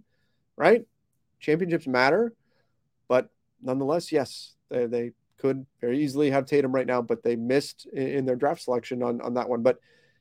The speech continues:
I, again, I also understand what they saw in Lonzo, what they were thinking about with, with Lonzo. Um, they weren't the only team that had him rated, rated second overall.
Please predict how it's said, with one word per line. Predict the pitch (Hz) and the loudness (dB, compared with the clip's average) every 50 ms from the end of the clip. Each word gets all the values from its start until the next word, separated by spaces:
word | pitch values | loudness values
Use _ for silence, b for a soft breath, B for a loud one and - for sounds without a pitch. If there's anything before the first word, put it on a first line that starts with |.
| _ _ _ _ _ | _ _ _ _ _
I, | - 131 127 | 0 0 2
again, | 131 151 139 143 143 131 | 4 4 6 6 6 6
I | 120 | 6
also | 120 135 147 147 165 156 | 4 4 4 4 4 2
understand | 151 147 139 - - 147 143 143 127 139 | 4 2 0 0 0 2 2 2 2 0
what | 139 135 | -2 0
they | - 143 | 0 -2
saw | 131 - - 139 143 156 165 | -2 2 4 4 4 4 4
in | - 160 151 147 | 0 -2 0 0
Lonzo, | 151 156 165 165 156 170 170 | 0 0 0 2 4 4 4
what | 160 160 156 | 4 4 2
they | 131 120 | 0 -4
were | 113 117 - | -4 -6 0
thinking | - 160 170 165 175 165 | 2 2 2 2 2 0
about | 165 151 156 151 156 - | 2 2 2 2 2 0
with, | 151 147 143 - - 151 | -2 -4 -4 -4 -8 -4
with | 147 147 143 143 | -2 -2 -2 0
Lonzo. | 143 143 143 143 135 156 147 143 143 143 _ _ _ _ _ _ _ _ _ _ _ | -2 0 0 0 2 2 2 2 0 -2 _ _ _ _ _ _ _ _ _ _ _
Um, | 110 110 113 113 113 113 113 113 110 110 113 _ _ _ - | -6 -4 -2 0 0 0 -2 -2 -6 -8 -10 _ _ _ 2
they | 139 | 4
weren't | 143 165 170 160 | 6 6 4 4
the | 156 147 | 2 0
only | 151 160 170 160 | 2 2 0 0
team | - 170 165 156 | 2 0 0 0
that | 143 139 | -2 -2
had | 139 143 139 | -2 -2 -2
him | 143 143 143 | -2 0 0
rated, | 143 143 139 143 - - _ _ _ _ | 0 0 0 -2 -6 -14 _ _ _ _
rated | 139 143 143 139 - | 0 0 0 0 -2
second | - 147 143 143 147 139 | 0 -2 -2 0 0 -2
overall. | 135 127 131 135 131 127 127 127 123 120 | -2 0 2 2 4 4 4 2 2 -2